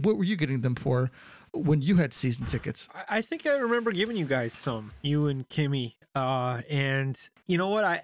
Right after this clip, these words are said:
Speaker 2: when I first, when I first got 'em, it was oh six. I paid, I,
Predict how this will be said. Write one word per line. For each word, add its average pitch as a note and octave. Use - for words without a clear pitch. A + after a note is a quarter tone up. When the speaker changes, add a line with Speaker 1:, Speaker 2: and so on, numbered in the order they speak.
Speaker 2:
when E3
I E3
first, -
when E3
I D#3
first -
got E3
'em, C3+
it C3
was B2+
oh D#3+
six. -
I B2+
paid, D#3
I, D#3+